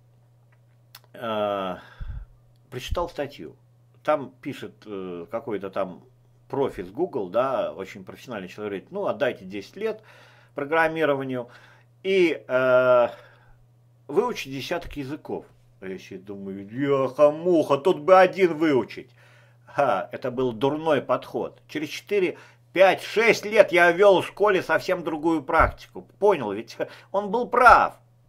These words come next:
Так вот, в, в этих видео я рассказываю. Ребят, смотрите, и Миш, смотрите.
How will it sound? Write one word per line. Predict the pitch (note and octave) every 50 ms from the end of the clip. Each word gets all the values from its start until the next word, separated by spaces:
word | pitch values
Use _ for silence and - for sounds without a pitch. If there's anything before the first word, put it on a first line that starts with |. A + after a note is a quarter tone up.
| _ _ _ - - - - - - - - - - - - - - - _ _ _ _ _ _
Так | B2 - -
вот, | C#3+ D3+ - - - - _
в, | C3 A#2+ D3 D#3 - D3
в |
этих | C#3 D3+ C#3+ - D3 - E3+
видео | F#3 G#3 E3+ D#3 C3+ A2+
я | A#2+ C3+ C#3+
рассказываю. | D3+ D3+ - - - C#3+ A2+ F#2 - - C#2+ C2 - - _ _ _ _ _ _ _ _ _ _ _ _ _ _ - - _ _ _
Ребят, | A2+ A#2+ C#3 D3+ D3 C#3 -
смотрите, | - A#2 B2+ C#3 C3 D3 C#3+ A#2 B2 - D2 - - _ _
и | - G#2+ A#2
Миш, | C#3+ D#3 C#3 A2+ - -
смотрите. | - G#2 A2 B2 B2 C#3 C3 B2+ F#2+ - - -